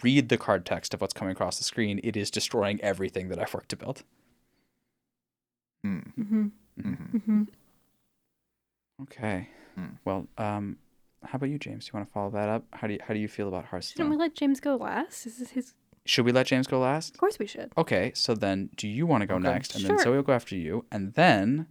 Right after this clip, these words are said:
Speaker 3: I just
Speaker 1: James will
Speaker 3: think,
Speaker 1: go
Speaker 3: look,
Speaker 1: last.
Speaker 3: I know I'm not on this every week, but tradition says that whoever picks the game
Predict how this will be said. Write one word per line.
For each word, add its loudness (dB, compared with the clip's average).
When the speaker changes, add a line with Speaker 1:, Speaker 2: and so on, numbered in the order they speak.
Speaker 3:
I 6
just 6
Speaker 1:
James 6
will 4
Speaker 3:
think, 6
Speaker 1:
go 0
Speaker 3:
look, 4
Speaker 1:
last. -8
Speaker 3:
I 2
know 4
I'm 4
not 4
on 6
this 4
every 6
week, 2
but 4
tradition 4
says 2
that 2
whoever 6
picks 0
the 2
game 2